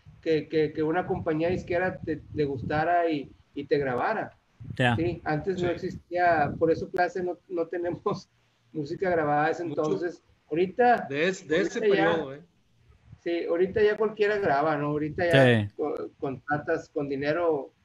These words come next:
Speaker 1: cualquiera graba. Este,
Speaker 2: Tu versión,
Speaker 1: entonces,
Speaker 2: tu
Speaker 1: este
Speaker 2: versión de Jealous Guy está genial, Ricky, de veras me gustó un chorro. ¿Cómo te quedó esa?
Speaker 1: Ah,
Speaker 2: De John
Speaker 1: muchas
Speaker 2: Lennon.
Speaker 1: gracias, muchas
Speaker 2: Sí,
Speaker 1: gracias.
Speaker 2: esa de John Lennon. Todo eso lo pueden encontrar. Eh,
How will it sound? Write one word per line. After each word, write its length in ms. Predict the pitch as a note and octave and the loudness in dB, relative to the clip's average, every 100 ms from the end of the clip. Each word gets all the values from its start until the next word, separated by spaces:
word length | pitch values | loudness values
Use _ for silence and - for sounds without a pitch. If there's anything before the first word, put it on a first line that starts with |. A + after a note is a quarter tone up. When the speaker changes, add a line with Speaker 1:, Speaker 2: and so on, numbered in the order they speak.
| - - - | -20 -16 -4
Speaker 1:
cualquiera 400 | C#3 - D3+ D#3 | -4 -2 -4 -2
graba. 400 | C3 B2 A#2+ - - - - - | -2 -4 -6 -12 -20 -14 -12 -12
Este, 280 | - - C3+ | -16 -10 2
Speaker 2:
Tu 120 | E3+ F3 | 6 8
versión, 440 | F3 D#3 F#3+ G#3+ | 8 8 8 8
Speaker 1:
entonces, 440 | A3 F3+ A#2+ G#2+ - | 6 4 2 0 0
Speaker 2:
tu 100 | D#3 | 6
Speaker 1:
este 60 | E3 | 6
Speaker 2:
versión 400 | D#3+ - G3 G#3 | 6 6 6 8
de 240 | G#3+ F3 | 10 10
Jealous 340 | D#3+ F3+ G3 D3+ | 8 8 8 8
Guy 300 | D#3 F3+ F3 | 8 8 6
está 240 | - D3 | 4 2
genial, 560 | E3+ D3+ C3+ C#3+ A#2 - _ _ - | 4 6 8 6 4 -2 _ _ -10
Ricky, 260 | A2+ - A2+ | -8 2 4
de 80 | A2 | 4
veras 200 | B2+ B2 | 4 2
me 100 | A2+ | 0
gustó 220 | G2+ A#2+ | -2 -4
un 60 | |
chorro. 300 | A#2 A#2+ A2+ - _ _ | 0 0 -2 -8 _ _
¿Cómo 240 | - A#2+ A#2 | -4 -2 -2
te 120 | A2+ | -2
quedó 180 | A2+ A2 | 2 2
esa? 240 | G#2+ G2 - _ _ - - _ - | 0 -10 -18 _ _ -20 -20 _ -8
Speaker 1:
Ah, 240 | C#3 D3+ | -2 2
Speaker 2:
De 60 | A#2 | 6
John 40 | C#3+ | 6
Speaker 1:
muchas 100 | E3 | 6
Speaker 2:
Lennon. 300 | E3 D#3+ B2 | 6 6 6
Speaker 1:
gracias, 200 | - - | 2 -4
muchas 160 | - | -6
Speaker 2:
Sí, 60 | A2+ | -2
Speaker 1:
gracias. 200 | A2+ A2+ | 0 0
Speaker 2:
esa 100 | C3+ | 0
de 100 | A#2+ | 2
John 140 | C3 C3 | 4 4
Lennon. 300 | C#3+ C#3 - - - | 4 4 0 -12 0
Todo 120 | E3+ | 4
eso 160 | F3 G#3+ | 6 6
lo 120 | F3 | 6
pueden 220 | F#3+ G3+ | 8 6
encontrar. 480 | G3+ E3 D3+ F3+ D#3+ - - _ _ - - | 6 2 6 4 4 -6 -20 _ _ -10 4
Eh, 560 | D#3 D#3 D3+ C#3+ - | 8 10 10 8 2